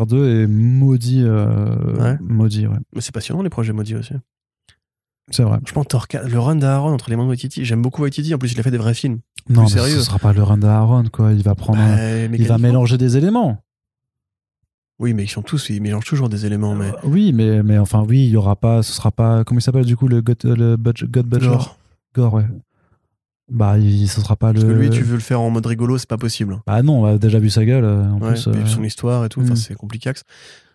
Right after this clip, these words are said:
Speaker 2: Donc ouais, non, je sais pas, enfin, j'attends toujours, j'aime bien ce que fait Waititi,
Speaker 1: Parce que
Speaker 2: euh.
Speaker 1: c'est le dieu, euh, le premier dieu qui tuait les autres dieux, là.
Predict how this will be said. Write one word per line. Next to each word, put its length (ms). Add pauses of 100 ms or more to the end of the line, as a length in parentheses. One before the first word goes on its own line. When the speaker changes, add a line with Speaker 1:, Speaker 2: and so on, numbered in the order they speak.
(140)
Speaker 2:
Donc 180
ouais, 120
non, 100
je 60
sais 60
pas, 120
enfin, 120
j'attends 220
toujours, 240
j'aime 320
bien 140
ce 60
que 60
fait 100
Waititi, 360
Speaker 1:
Parce 100
que 40
Speaker 2:
euh. 40
Speaker 1:
c'est 100
le 160
dieu, 600
euh, 240
le 80
premier 360
dieu 160
qui 120
tuait 200
les 180
autres 100
dieux, 200
là. 60